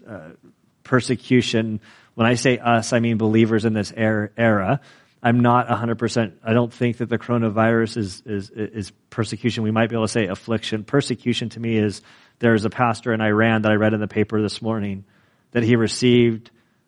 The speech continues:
uh, I think it was eighty lashes in Iran for taking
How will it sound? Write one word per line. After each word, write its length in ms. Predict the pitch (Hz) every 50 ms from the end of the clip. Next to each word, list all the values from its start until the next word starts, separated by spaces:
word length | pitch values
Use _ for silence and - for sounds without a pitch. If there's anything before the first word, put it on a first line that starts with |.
| _
uh, 320 | - 110 107 107 101 98 92 -
I 100 | 98 101
think 160 | - 143 135
it 60 | 123
was 120 | 104 - -
eighty 340 | - 127 127 127 127 131 123
lashes 880 | 110 107 101 110 110 107 107 107 104 - - 104 95 90 92 92 - -
in 140 | - 113 104
Iran 720 | 101 101 101 98 104 101 98 98 95 95 98 104 113 107 _ _ _
for 180 | _ _ - 104
taking 640 | - - - 113 110 - - 120 107 107 107 107 107